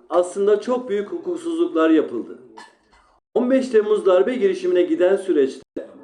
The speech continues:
A K P iktidarının başta silahlı kuvvetler ve yargı olmak üzere fetö'cüleri büyük bir özenle, dikkatle, istekle, şevkle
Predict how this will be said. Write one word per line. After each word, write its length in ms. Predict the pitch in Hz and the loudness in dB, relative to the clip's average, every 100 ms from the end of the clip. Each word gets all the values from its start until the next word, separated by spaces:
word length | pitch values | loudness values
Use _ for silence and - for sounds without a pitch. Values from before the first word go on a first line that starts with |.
| - - - | -20 -16 -4
A 200 | 147 147 | -2 2
K 200 | 190 196 | 2 4
P 160 | 262 | 2
iktidarının 640 | 254 196 170 165 180 208 160 | 0 2 2 4 2 0 0
başta 360 | 175 - 208 | 0 2 -2
silahlı 440 | 202 175 170 202 202 | 2 2 4 2 4
kuvvetler 480 | 196 190 190 190 | 4 4 2 2
ve 80 | 190 | 4
yargı 280 | 180 175 160 | 4 4 2
olmak 340 | 170 170 160 | 2 0 -2
üzere 480 | 139 135 123 156 - - - _ _ _ | -2 -2 0 -2 -6 -14 -20 _ _ _
fetö'cüleri 880 | - 262 254 208 214 190 185 202 233 - - - - - | 0 0 0 0 2 4 6 4 2 -6 -18 -20 -14 -2
büyük 320 | 240 269 - | 2 2 2
bir 100 | 233 | 2
özenle, 640 | 175 175 220 233 214 - | 2 4 4 4 2 2
dikkatle, 680 | 180 180 214 220 - - 269 | 0 0 0 0 -2 -2 0
istekle, 640 | 294 - 233 233 233 180 - | -2 -2 0 0 2 0 0
şevkle 720 | - 262 254 190 202 247 | 2 2 2 2 2 0